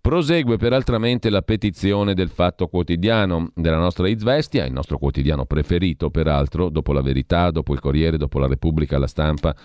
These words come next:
e, mm, eh, eh, e anche Il Giorno, La Nazione, Il Resto del Carlino. Dopo tutti questi è preferito a pari merito anche il Fatto Quotidiano. Noi abbiamo un sacco di quotidiani preferiti, tutti.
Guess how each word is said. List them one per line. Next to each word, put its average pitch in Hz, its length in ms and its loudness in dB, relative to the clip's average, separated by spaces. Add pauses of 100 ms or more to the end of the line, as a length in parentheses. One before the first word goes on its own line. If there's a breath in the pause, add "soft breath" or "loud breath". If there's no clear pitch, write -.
(500 loud breath)
e, 87 360 0
mm, 82 220 0
eh, 76 560 0
eh, 78 400 -2
e 92 100 -2
anche 92 260 0
Il 82 180 2
Giorno, 87 380 2
La 76 100 0
Nazione, 87 380 -2
Il 73 60 -2
Resto 80 220 -2
del 80 120 0
Carlino. 85 380 0
Dopo 104 300 -2
tutti 131 240 -2
questi 107 420 0
è 92 100 0
preferito 98 520 0
a 73 60 4
pari 101 260 0
merito 82 360 0
anche 80 180 -2
il 76 60 0
Fatto 76 280 -4
Quotidiano. 69 540 -2
Noi 110 100 0
abbiamo 101 220 0
un 98 80 0
sacco 73 320 -2
di 65 80 -4
quotidiani 67 480 -2
preferiti, 65 540 -2
tutti. - 420 -2